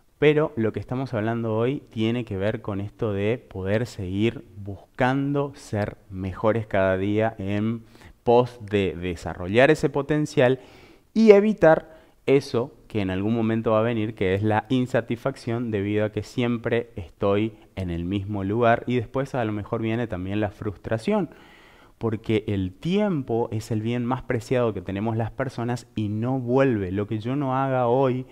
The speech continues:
me va a retrasar, ¿sí? O no me va a permitir vivir ciertas experiencias, ¿sí?, que solamente hoy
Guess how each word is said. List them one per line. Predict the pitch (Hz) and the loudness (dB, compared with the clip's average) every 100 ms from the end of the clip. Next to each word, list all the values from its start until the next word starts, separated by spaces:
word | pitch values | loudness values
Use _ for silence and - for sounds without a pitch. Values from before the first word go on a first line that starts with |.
| - - - | -20 -20 -6
me | 113 | -2
va | 104 123 | 4 4
a | |
retrasar, | - 120 113 - 101 98 - 143 135 - - - - - | 2 0 0 0 0 -2 4 6 6 2 -12 -20 -20 -20
¿sí? | - 123 123 143 - - - _ | -6 0 0 -2 -8 -20 -20 _
O | 127 135 143 143 - - _ | 6 6 6 0 -20 -20 _
no | 113 120 156 | -2 2 4
me | 170 | 6
va | 151 | 4
a | 147 | 2
permitir | 139 127 123 135 | -2 -2 -2 -2
vivir | 123 117 127 113 | 0 0 -2 -6
ciertas | - 139 - 135 120 | -2 -2 2 0 0
experiencias, | - - 113 127 131 117 117 107 - _ - | -10 -6 -2 0 0 -2 -4 -6 -8 _ -20
¿sí?, | - 107 107 135 _ - | -8 -4 -2 -4 _ -6
que | 117 | -4
solamente | - 147 151 147 147 147 - | -2 -2 0 -2 -2 -4 2
hoy | 147 160 185 | 4 4 2